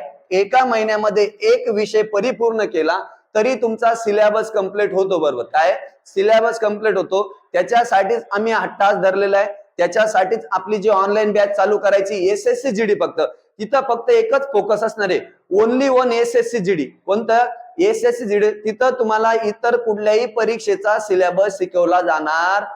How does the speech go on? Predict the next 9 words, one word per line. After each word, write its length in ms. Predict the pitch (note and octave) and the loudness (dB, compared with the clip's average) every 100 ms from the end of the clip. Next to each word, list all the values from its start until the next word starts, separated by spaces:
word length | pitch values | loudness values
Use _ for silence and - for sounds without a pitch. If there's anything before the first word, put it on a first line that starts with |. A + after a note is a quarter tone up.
| - - | -18 -8
नाही. 240 | A3 G#3 - | -2 0 -2
तिथं 520 | - _ - G3 B3 | -8 _ -10 -2 0
फक्त 280 | A#3 A3+ A#3 | 0 0 0
एकच, 520 | G#3 A3 C4 A#3+ - - G3+ | 2 2 0 -2 -4 -6 0
एकच 360 | A3+ - C#4+ | 0 2 -2
टार्गेट, 460 | - A3 G#3 A3+ A#3 | 2 2 2 0 -2
फक्त 280 | A#3+ - D#3+ - - | -4 -4 -4 -4 -2
एकच 360 | A3 A3 C4+ | -2 0 -2
टार्गेट 480 | - - G3+ F#3 D#3 | 0 0 2 0 -2